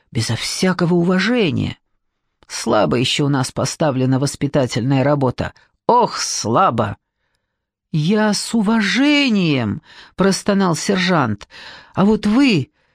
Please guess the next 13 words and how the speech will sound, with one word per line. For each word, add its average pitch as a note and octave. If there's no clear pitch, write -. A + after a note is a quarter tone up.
к -
сотруднику A#3
при F#3
исполнении G3+
обязанностей F3+
хуже A3+
банного A3+
листа B3+
пристали. D3
А E3+
ну, C4
освободите A3+
проход!» B2